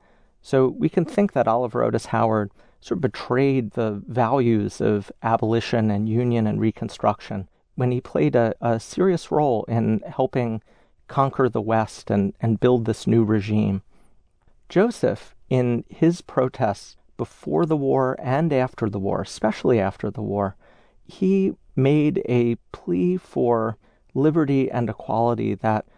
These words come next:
is very modern, you know, a plea for what every American can expect. And I sort of think of him as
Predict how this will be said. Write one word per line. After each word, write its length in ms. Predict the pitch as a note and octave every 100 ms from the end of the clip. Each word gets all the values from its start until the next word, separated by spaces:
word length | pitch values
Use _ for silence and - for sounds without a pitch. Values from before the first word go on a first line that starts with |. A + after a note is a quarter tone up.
| _ _ _ -
is 120 | C#3
very 320 | D#3 G#3+ A#3+
modern, 580 | D#3 B2 C#3 A#2+ - - -
you 60 |
know, 80 | C3
a 40 | -
plea 260 | - G3+
for 180 | - C#3
what 180 | B2 -
every 340 | C#3+ D3 E3+ D3+
American 540 | B2+ A2 A2+ - G#2+
can 240 | - - G#2
expect. 640 | - - A2 G#2 - - _ _ _ _
And 280 | - C3 B2+ -
I 80 | D#3+
sort 240 | - -
of 80 | F#3
think 240 | - D3+ D3
of 140 | B2
him 280 | C3 A2+ G2+
as 480 | A#2+ A2+ A2 -